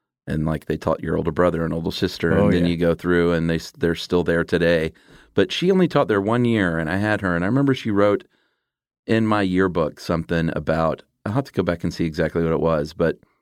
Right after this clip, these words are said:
Speaker 1: something like, "You're gonna make it one day. You're a good writer and, like, a talented kid."
Speaker 2: How did that make you feel?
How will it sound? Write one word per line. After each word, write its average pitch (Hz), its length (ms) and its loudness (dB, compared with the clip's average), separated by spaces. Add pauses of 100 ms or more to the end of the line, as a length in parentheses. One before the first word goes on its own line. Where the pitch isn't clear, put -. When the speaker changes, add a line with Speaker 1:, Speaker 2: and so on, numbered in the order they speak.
(840)
Speaker 1:
something 165 340 2
like, 107 340 0 (600)
"You're 127 120 2
gonna 135 220 2
make 110 280 0
it - 100 2
one 92 220 0
day. 82 380 0 (560)
You're 131 160 0
a 98 60 -2
good 110 220 2
writer 95 580 2
and, 87 240 0
like, 87 280 -2 (140)
a 87 80 0
talented 92 600 -2
kid." 82 400 0 (220)
Speaker 2:
How 156 120 4
did 151 120 2
that 127 100 4
make 120 220 2
you 117 80 0
feel? 127 340 -4